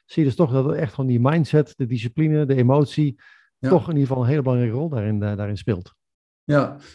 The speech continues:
Speaker 2: ja, precies. En, en ik heb dat zelf ook meegemaakt in die tijd dat ik zelf nog die handelaar op de beurs opleidde, die daghandelaren. Want ik, ik had op een gegeven moment eens een keer een jongen aangenomen. En ik, en, en die, die, die, die zag ik een week aan de gang. En dan mochten ze eerst een tijdje, eh, kregen ze een demo, een demogeld.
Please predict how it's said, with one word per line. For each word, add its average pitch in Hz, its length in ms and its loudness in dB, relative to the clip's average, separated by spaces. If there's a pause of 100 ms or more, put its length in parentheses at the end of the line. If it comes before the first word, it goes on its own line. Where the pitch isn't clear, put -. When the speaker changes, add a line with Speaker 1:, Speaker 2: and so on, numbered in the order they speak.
Speaker 2:
ja, 190 320 4
precies. 190 440 0
En, 156 200 -6
en 151 300 -8 (180)
ik 139 100 -10
heb 156 120 -4
dat 127 160 -2
zelf 135 260 0
ook 147 180 0
meegemaakt 147 580 -2
in 147 80 -2
die 123 80 -2
tijd 139 220 -2
dat 139 100 2
ik 123 120 -2
zelf 143 260 -2
nog 143 120 -8
die 131 140 -2
handelaar 135 420 0
op 123 80 -6
de 127 80 -4
beurs 135 320 2
opleidde, 123 520 -4
die 127 120 -6
daghandelaren. 127 880 -2 (380)
Want 131 240 -2
ik, - 60 -10
ik - 120 -6
had 131 120 2
op - 20 -2 (100)
een 117 60 -4
gegeven 139 80 -2
moment 127 180 2
eens 120 120 -4
een 135 60 -2
keer 127 80 2
een 120 160 2
jongen 135 280 2
aangenomen. 135 760 -4 (880)
En 123 100 0
ik, 120 180 -2
en, 123 260 -2
en 123 140 -2
die, 120 200 0
die, 120 440 -2
die, 131 380 -4
die 120 100 -6
zag 120 220 -8
ik 123 100 -8
een 117 100 -4
week 117 240 -2
aan 110 100 -2
de 107 60 -6
gang. 147 640 -4
En 120 120 -4
dan 127 100 0
mochten 117 280 0
ze 127 140 -2
eerst 120 180 2
een 117 100 -4
tijdje, 120 340 -6
eh, 120 300 -10
kregen 110 220 -8
ze 117 60 -8
een 110 320 -8
demo, 117 540 0
een 113 140 -4
demogeld. 123 720 -4